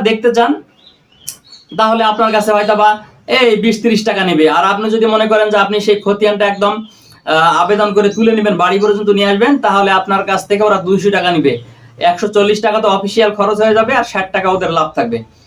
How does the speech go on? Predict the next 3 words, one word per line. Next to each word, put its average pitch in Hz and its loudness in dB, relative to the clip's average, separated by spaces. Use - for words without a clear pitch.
তো 277 2
কি - -2
বলছিলাম, 269 2